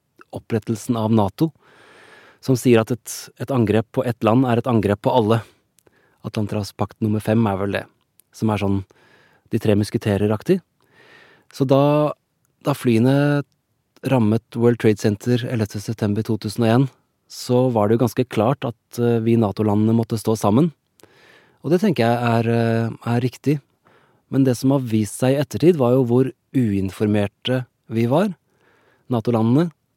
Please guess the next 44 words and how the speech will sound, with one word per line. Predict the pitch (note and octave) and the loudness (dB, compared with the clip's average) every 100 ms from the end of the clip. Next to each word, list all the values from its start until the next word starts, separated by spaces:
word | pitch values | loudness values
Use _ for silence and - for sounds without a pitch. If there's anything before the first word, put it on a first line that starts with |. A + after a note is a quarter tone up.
| _ _ _ _ | _ _ _ _
og | C#3 | -2
hvordan | A#2+ A2+ A#2+ C3+ | 2 4 4 0
Al | B2+ | -4
Qaida | - C3+ G#2 A#2+ | 0 0 2 0
og | B2 | -2
Taliban | - B2+ A2+ A#2+ D3 | 0 0 2 2 2
er | A2 A2 | -2 -2
jo | C3+ | -4
to | - A#2+ | -4 -4
forskjellige | - C#3 G2 F2+ A2+ A#2+ | -4 -6 -4 -2 0 0
organisasjoner | A#2+ A#2 C3 G#2+ G2+ | 0 -2 -2 -2 0
med | A#2 A2+ | 0 -2
forskjellige | A#2+ A2+ G#2 A2 | -4 -4 -4 -6
interesser. | G#2+ A#2+ G2+ D#3+ E3 _ _ _ _ _ _ | -4 -6 -4 -6 -6 _ _ _ _ _ _
Og | B2 B2 | -8 -2
at | |
vi | B2 B2 | 2 2
liksom | C3 B2 B2 | 2 0 -2
fra | A#2 - A2+ | -2 0 0
å | B2+ C3 B2 - | 2 -2 -4 -8
bekjempe | B2+ A#2+ G2+ _ A#2 A#2+ A#2+ | -2 0 -2 _ 0 0 0
Al | B2 | -4
Qaida, | A#2 B2+ G#2 C3 D#3 _ _ _ _ _ _ | 0 2 2 0 0 _ _ _ _ _ _
som | _ - C3 C3 | _ 0 2 2
egentlig | A#2+ G#2 D3 | 0 -2 2
ble | D#3+ | 6
gjort | C3+ G#2 | 4 4
i | A#2+ | 2
løpet | G#2 A2 | 2 2
av | |
noen | A2 A#2 B2 | 4 6 6
måneder, | A#2 F#2 - D3 | 4 2 0 0
den | B2+ A2+ | 2 2
mest | A2 - | -2 -4
sånn | G2+ G2 - | -6 -6 -8
intense | G#2 G2 F2 A2+ G#2 | -4 -4 -2 -6 -4
få | G#2+ | -4
Al | G2 | -4
Qaida | G#2 G2+ G#2 | -2 -2 -2
ut | G2+ F#2 | -4 -6
av | G2+ G2+ _ _ _ | -8 -8 _ _ _
Afghanistan, | A#2 - G2+ G2 C3+ D3 _ _ _ _ - - - - _ | -10 -6 -6 -2 -4 -4 _ _ _ _ -20 -20 -20 -20 _
så | - C#3 | -2 -2
gled | B2 A#2+ B2+ C#3 | 2 4 6 4